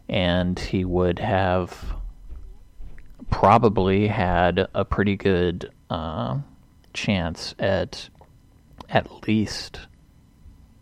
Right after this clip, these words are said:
uh, making a good showing at the Democratic National Convention.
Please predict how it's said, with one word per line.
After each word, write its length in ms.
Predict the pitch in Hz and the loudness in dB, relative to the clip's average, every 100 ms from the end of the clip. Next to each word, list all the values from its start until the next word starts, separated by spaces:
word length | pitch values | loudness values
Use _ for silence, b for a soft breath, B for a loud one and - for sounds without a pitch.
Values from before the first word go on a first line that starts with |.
| - - - 214 - | -20 -20 -16 -16 -8
uh, 440 | - 71 - 117 123 - | -6 -6 -4 -4 -4 -2
making 380 | 95 87 98 | 0 0 -2
a 80 | 85 | -2
good 220 | 85 73 | -2 -2
showing 640 | 67 - 95 - - 65 139 - - | -2 2 2 0 -4 -4 -4 -8 -10
at 240 | - - | -8 -6
the 440 | - 50 - 67 67 | 0 0 2 0 0
Democratic 540 | - - - - 50 - | -4 -8 -4 -2 -2 -2
National 420 | - - - - | -6 -6 -6 -6
Convention. 640 | - - - - - - | -6 -6 -6 -4 -6 -6